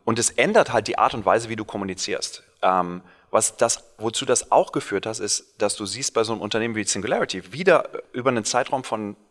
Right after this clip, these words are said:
drei, vier Jahren, vor drei Jahren waren wir noch alle überwiegend in unseren Büros. Ja, das heißt, wenn du,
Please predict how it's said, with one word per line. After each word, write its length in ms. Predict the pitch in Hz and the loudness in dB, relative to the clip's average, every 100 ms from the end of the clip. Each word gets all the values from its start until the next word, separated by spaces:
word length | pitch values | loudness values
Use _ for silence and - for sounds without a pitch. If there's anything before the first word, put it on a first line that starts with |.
| _ - | _ -10
drei, 260 | 73 104 | -2 0
vier 240 | 123 113 104 | -2 -8 -6
Jahren, 440 | 123 78 67 151 _ _ - - _ _ _ _ _ | -4 -4 -6 -14 _ _ -20 -20 _ _ _ _ _
vor 280 | - 113 107 | -2 4 4
drei 300 | 107 95 110 | 4 2 4
Jahren 440 | 90 101 160 147 | 4 2 0 0
waren 240 | 113 131 135 | 0 2 -2
wir 80 | |
noch 220 | 117 107 - | -2 -4 -2
alle 300 | 135 123 156 - | -2 2 0 -2
überwiegend 560 | 131 143 131 123 127 | 0 2 2 0 -8
in 140 | - 101 | -8 -6
unseren 320 | 101 95 92 | -6 -4 -6
Büros. 560 | 90 82 87 - - _ _ - | -4 -4 -6 -8 -16 _ _ -6
Ja, 140 | 113 | -4
das 180 | 117 - | -2 -2
heißt, 200 | 101 - | -2 -2
wenn 160 | 98 | -4
du, 260 | 95 90 | -4 -8